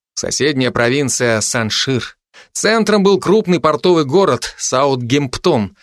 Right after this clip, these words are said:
большой и шумный. Намного колоритнее несколько провинциального Алана.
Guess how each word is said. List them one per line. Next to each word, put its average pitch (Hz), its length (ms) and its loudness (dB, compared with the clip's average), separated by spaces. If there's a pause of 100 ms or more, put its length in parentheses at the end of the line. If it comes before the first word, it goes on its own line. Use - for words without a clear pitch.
(140)
большой 131 720 0
и 123 120 0
шумный. 113 640 -4 (420)
Намного 202 500 2
колоритнее 165 680 0
несколько 143 380 -2
провинциального 131 800 0
Алана. 104 540 -4